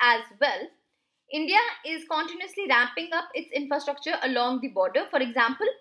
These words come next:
India is now heavily invest-, India is now heavily invested in the Darbuk Shayok Daulat D B O across the India-China border. Lastly, India has international cooperation well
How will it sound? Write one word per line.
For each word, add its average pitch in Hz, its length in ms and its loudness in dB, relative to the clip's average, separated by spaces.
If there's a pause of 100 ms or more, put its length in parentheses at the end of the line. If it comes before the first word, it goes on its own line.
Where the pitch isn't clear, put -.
(380)
India 269 300 6
is 254 60 0
now 277 200 2
heavily 285 600 0
invest-, 247 380 -4 (140)
India 269 340 2
is 262 40 -8
now 262 220 4
heavily 285 400 -2
invested 254 460 -2
in 226 180 -6
the 226 180 -8
Darbuk 233 340 2
Shayok 226 420 -8
Daulat 208 360 -2 (480)
D 214 220 -8
B 208 180 -10
O 240 200 -8 (300)
across 233 500 0
the 226 60 -10
India-China 202 720 -4
border. 170 280 -4 (760)
Lastly, 302 520 2
India 269 300 0
has 254 500 2 (400)
international 262 520 0
cooperation 254 640 -2
well 233 200 2